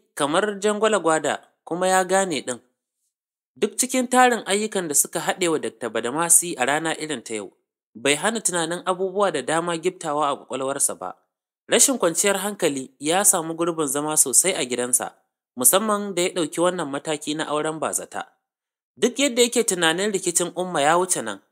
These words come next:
domin ta tabbatar da cewa ta nuna masa rashin jin daɗinta game da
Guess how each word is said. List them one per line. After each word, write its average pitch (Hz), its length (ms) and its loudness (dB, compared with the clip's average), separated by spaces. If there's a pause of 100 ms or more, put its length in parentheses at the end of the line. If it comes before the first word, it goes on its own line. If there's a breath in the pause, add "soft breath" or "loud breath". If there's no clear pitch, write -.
(280)
domin 190 420 -2
ta 214 160 2
tabbatar 214 480 -2
da 190 100 -8
cewa 160 440 0 (400)
ta 180 160 6
nuna 220 260 0
masa 190 260 0
rashin 170 320 0
jin 160 200 -6
daɗinta 147 420 -2
game 127 240 -4
da 143 80 -2